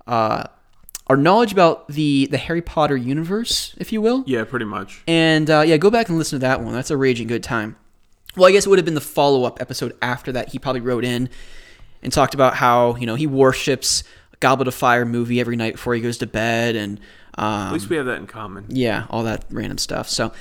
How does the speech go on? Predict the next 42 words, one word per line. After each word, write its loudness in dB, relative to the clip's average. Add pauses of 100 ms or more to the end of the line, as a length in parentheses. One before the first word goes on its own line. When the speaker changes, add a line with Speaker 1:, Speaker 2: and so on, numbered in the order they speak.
(120)
Speaker 1:
he 2
goes 6
in 0
and -2
writes 2
in -6
a -8
few -6
things -6
here. -4
I'm -2
kidding. -6
He -4
doesn't -2
worship -8
<laughs> 4
Goblet 2
of -6
Fire. -2
That's, -8
that -4
movie -4
doesn't 0
even -4
exist. -4 (600)
Anyway, 6
Speaker 2:
Oh. -14
Speaker 1:
favorite 0
Speaker 2:
I 4
actually 2
Speaker 1:
book -10
Speaker 2:
bought -2
galleons. -8 (460)
Like, -14
you -6
can -10
buy -2
metal -4
versions -8
of, -10
like, -14
the -10